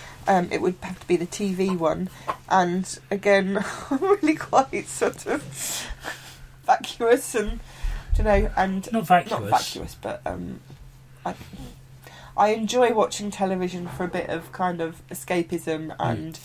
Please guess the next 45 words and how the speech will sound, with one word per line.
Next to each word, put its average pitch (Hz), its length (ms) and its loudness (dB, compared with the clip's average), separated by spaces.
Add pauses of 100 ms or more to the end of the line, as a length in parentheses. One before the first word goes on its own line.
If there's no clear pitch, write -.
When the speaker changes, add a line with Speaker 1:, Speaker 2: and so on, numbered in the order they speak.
(340)
Speaker 1:
I 190 100 8
love 185 480 6
things 170 420 -6
like, 156 300 4 (240)
uh, 170 180 2
Twenty-four 170 480 -4
Hours 156 160 0
in 160 100 -6
A - 20 -4
and 147 200 -4
E, 151 260 -8 (680)
um, 156 420 -6 (120)
and 151 460 -6 (240)
Gogglebox - 760 -6 (480)
and - 140 -8
that - 120 -10
kind - 200 -10
of - 80 -14
stuff. - 260 -18 (400)
So. - 60 -6
Speaker 2:
And 156 120 6
also, 143 420 8
um, 135 320 6
Nicola 135 360 4
likes 117 180 -4
to - 40 -4
stay - 160 2
up 127 160 0
late 127 160 2
and 127 140 -4
watch - 220 -6
those, 123 440 2
um, 120 240 0
Paulie 131 380 2
phone 135 260 2
lines. 147 340 2 (100)
Speaker 1:
<laughs> 277 160 6 (340)
Speaker 2:
It's - 120 -2
all 135 100 8
right, 117 100 0
Scarlett's - 480 4
out 110 200 6
of 104 100 0
the 113 60 0
room 104 320 0